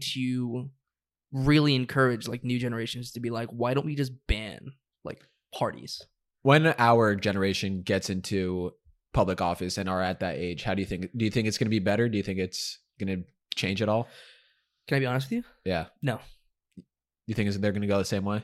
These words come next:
Speaker 1: Yep. I think this is gonna be a pattern for, like, ever.
Speaker 2: Yeah.
Speaker 1: And the reason I say that is because there's, again,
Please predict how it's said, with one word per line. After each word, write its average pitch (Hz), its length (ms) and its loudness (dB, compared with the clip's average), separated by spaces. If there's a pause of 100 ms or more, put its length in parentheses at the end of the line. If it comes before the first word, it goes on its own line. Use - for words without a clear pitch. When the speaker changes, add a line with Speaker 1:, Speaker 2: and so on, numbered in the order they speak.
(120)
Speaker 1:
Yep. - 180 0 (760)
I 147 100 6
think 151 220 4
this 143 140 6
is 139 120 4
gonna 135 180 4
be 131 100 0
a 120 60 -2
pattern 120 360 0
for, 117 320 -8
like, 117 160 -10
ever. 110 280 -10 (300)
Speaker 2:
Yeah. 95 280 2 (500)
Speaker 1:
And 143 260 6
the 139 80 4
reason 151 300 4
I 147 80 4
say 139 180 4
that 135 120 6
is 135 120 2
because 131 480 0 (1120)
there's, 147 300 8
again, 123 480 2